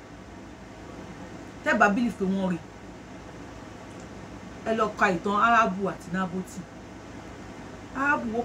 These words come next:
pa Nábótì. Ọlọ́run ní màláíkà lọ sọ fún Áhábù pé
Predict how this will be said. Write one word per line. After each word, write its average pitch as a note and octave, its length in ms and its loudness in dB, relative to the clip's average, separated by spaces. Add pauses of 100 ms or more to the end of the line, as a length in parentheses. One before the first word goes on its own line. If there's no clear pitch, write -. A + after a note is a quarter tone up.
(140)
pa A3+ 100 4
Nábótì. A#3+ 600 2 (1700)
Ọlọ́run A3 220 6
ní G#3+ 100 6
màláíkà E3+ 420 2
lọ C#3 140 0
sọ D3+ 140 -8 (100)
fún D3 200 -6
Áhábù C#3+ 320 -4 (1500)
pé F#3+ 80 2